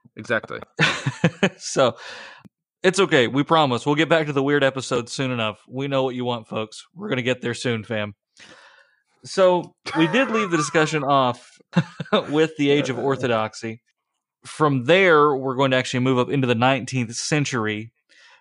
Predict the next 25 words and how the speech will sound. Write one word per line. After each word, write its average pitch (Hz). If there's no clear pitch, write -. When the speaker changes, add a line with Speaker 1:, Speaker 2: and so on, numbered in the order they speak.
Speaker 2:
when 127
the 120
election 120
controversy 117
proper 120
kicks 120
off. -
So, 127
Adam, 151
do 127
you 131
wanna 127
start 131
things 123
off 127
here? 131
Speaker 1:
Yeah, 117
so 123
to 120
speak 135
in 95
sort 101
of, 90
you 104
know, 87